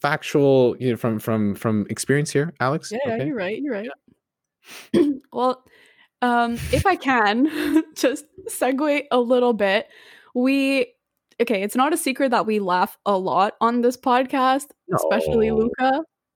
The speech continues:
Speaker 2: But, you know, like, we all have a good time. So this begs the, the question to see what our funniest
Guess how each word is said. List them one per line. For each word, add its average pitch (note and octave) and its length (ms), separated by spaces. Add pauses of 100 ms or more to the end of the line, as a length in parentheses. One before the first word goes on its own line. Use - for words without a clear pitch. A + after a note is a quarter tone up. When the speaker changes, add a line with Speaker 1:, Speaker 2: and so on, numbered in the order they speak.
(440)
Speaker 2:
But, A3+ 360
you D#4 140
know, B3 200
like, B3+ 240
we D4 200
all D4+ 140
have E4 200
a D4 60
good B3 240
time. G#3 500 (600)
So A#3 640 (560)
this B3 560 (360)
begs G#3+ 520
the, G3+ 420 (220)
the G#3 160
question A3+ 840 (160)
to A3 140
see G#3 540 (600)
what G#3+ 380 (160)
our G#3 480 (340)
funniest B3+ 840